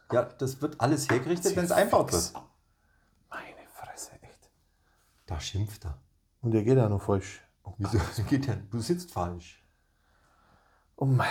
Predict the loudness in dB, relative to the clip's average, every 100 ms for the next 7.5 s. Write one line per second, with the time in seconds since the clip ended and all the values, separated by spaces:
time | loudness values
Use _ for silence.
0 | -4 -8 -12 -14 -18 -20 -20 _ _ _
1 | -8 -4 -2 0 0 0 -2 -2 -4 2
2 | 2 4 2 4 4 2 2 4 4 4
3 | 2 0 -2 -2 -4 -4 -6 -12 _ _
4 | -2 2 2 4 4 4 0 -10 -2 6
5 | 6 6 0 0 0 2 -2 -2 -6 -4
6 | -2 4 4 4 -14 -20 _ _ 0 0
7 | 0 0 0 2 0